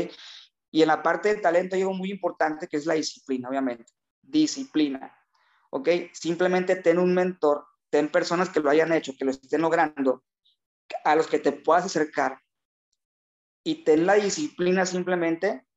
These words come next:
de hacer lo que te dicen que tienes que hacer. El talento lo vas a desarrollar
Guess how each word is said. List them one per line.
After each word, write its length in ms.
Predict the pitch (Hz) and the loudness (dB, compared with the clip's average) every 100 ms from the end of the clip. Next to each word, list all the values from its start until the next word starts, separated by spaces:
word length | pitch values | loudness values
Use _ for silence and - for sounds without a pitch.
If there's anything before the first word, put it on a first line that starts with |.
| _ | _
de 120 | - 139 | -2 0
hacer 240 | 131 151 | 2 2
lo 120 | 170 | 2
que 80 | 165 | 0
te 100 | 143 | -2
dicen 200 | 139 165 | -2 -4
que 100 | 147 | -6
tienes 260 | 139 147 147 | -4 -4 -2
que 100 | 131 | -6
hacer. 220 | 131 117 _ _ _ _ _ _ _ _ - | -6 -10 _ _ _ _ _ _ _ _ -4
El 220 | 165 151 | -2 2
talento 400 | 151 160 175 202 | 4 4 2 2
lo 100 | 196 | 4
vas 180 | 165 170 | 4 2
a 40 | |
desarrollar 580 | 185 180 160 147 151 | 0 0 2 2 2